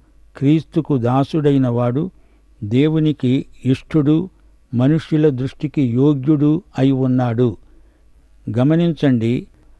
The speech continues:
అక్షరాల ఈ రాజ్యం లోకంలో స్థాపించబడుతుంది నిజమే, కాని ఆధ్యాత్మికంగా నీవు ఆ రాజ్యంలోకి ఇప్పుడే ప్రవేశించడానికి నూతన జన్మ కావాలి. మన భోజనము, పానము వల్ల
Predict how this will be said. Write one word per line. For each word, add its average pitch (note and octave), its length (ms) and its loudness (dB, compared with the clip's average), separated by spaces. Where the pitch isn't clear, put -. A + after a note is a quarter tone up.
అక్షరాల D3+ 880 0
ఈ C3+ 120 2
రాజ్యం C3+ 680 0
లోకంలో C#3+ 600 0
స్థాపించబడుతుంది C3 1300 -2
నిజమే, A#2+ 460 -2
కాని C3+ 380 -2
ఆధ్యాత్మికంగా C#3 1160 0
నీవు C3+ 440 2
ఆ B2 140 -2
రాజ్యంలోకి C3 1000 0
ఇప్పుడే D3+ 440 2
ప్రవేశించడానికి C3+ 1400 -2
నూతన D3+ 480 2
జన్మ C3 340 2
కావాలి. A2+ 600 -4
మన B2+ 140 0
భోజనము, D3+ 800 0
పానము D3 480 2
వల్ల C#3 320 0